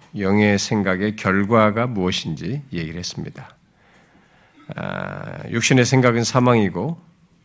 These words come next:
어, 영의 생각은 생명과 평안이다라고 했습니다. 아, 이 진술이 너무 간단해서,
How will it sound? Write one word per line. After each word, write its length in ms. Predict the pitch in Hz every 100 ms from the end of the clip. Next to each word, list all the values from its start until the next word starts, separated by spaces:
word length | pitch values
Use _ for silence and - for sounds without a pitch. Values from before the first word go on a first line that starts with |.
| _
어, 460 | - 98 92 95 95 98
영의 260 | 110 117
생각은 580 | - 120 104 98 151 156
생명과 640 | 135 - 107 110 104 98
평안이다라고 1040 | - 131 127 98 76 78 - - 95 85 87
했습니다. 440 | 90 87 - - _ _ _ _ _ _ - - - - - - - _
아, 80 | - - 52 62 57 52 52 - -
이 240 | - 143 160 - - _
진술이 480 | - 135 139 156 147
너무 200 | 135 151
간단해서, 880 | - 104 120 135 90 120 120 76